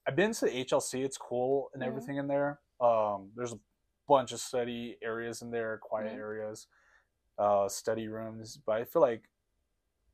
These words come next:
Speaker 1: the Union has it all here, like,
Speaker 2: Mm-hmm.
Speaker 1: with the different food options. Starbucks just right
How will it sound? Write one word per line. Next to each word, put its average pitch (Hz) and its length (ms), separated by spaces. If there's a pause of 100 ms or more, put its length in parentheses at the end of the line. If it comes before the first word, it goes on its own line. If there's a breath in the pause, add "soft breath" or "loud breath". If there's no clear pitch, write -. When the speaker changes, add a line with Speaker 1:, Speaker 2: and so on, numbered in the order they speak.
(240)
Speaker 1:
the 117 100
Union 120 340
has 113 260
it 95 60
all 95 180
here, 107 320
like, 98 280 (220)
Speaker 2:
Mm-hmm. 117 140
Speaker 1:
with 110 220
the 98 420 (480 soft breath)
different 120 320
food 120 180
options. 107 680
Starbucks 110 460
just - 220
right 107 200